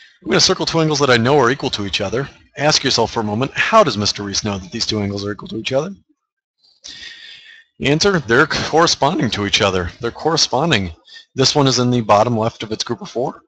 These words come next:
This one's in the bottom left of its group of four. They're corresponding to each other, so they have to be equal to each other. That's, in fact, one equation of three possible equations we could write.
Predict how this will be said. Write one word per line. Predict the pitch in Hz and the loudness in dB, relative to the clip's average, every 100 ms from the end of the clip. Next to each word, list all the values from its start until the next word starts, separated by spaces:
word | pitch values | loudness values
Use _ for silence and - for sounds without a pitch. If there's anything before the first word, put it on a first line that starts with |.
| _ | _
This | - - | -8 -4
one's | 110 | -2
in | 101 | -2
the | 98 | 0
bottom | 98 95 101 | 2 2 0
left | 98 - | -2 -4
of | - | -8
its | 104 | -8
group | - 107 | -8 -10
of | - | -8
four. | - 175 - _ _ _ - | -4 -4 -4 _ _ _ -4
They're | 156 | -2
corresponding | 170 143 - 127 120 | 2 2 2 2 0
to | 131 | -2
each | 135 | -2
other, | 165 175 | -2 0
so | 175 160 | -2 0
they | 123 | 2
have | 113 - | 2 0
to | |
be | 107 | -4
equal | 117 120 | -4 -4
to | 110 107 | -4 -4
each | 90 | -2
other. | 101 92 - - - - | -4 -4 -12 -16 -16 -4
That's, | 185 196 | 0 2
in | 165 | 2
fact, | 139 131 - | 4 4 2
one | 123 101 104 107 | -10 -4 -2 -2
equation | 98 110 110 117 143 135 _ - | 0 0 0 0 -2 -4 _ -8
of | 120 | -8
three | - - 160 160 156 151 - _ _ - | -8 -8 -6 -4 -4 -4 -8 _ _ -12
possible | - 165 151 - 113 98 98 98 | -6 -4 0 0 -2 -4 -6 -6
equations | 92 104 95 113 139 - - _ _ _ _ _ _ _ _ _ _ _ | -6 -6 -4 -4 -2 -4 -6 _ _ _ _ _ _ _ _ _ _ _
we | 107 | -10
could | 92 | -6
write. | 98 101 92 | -2 -2 -2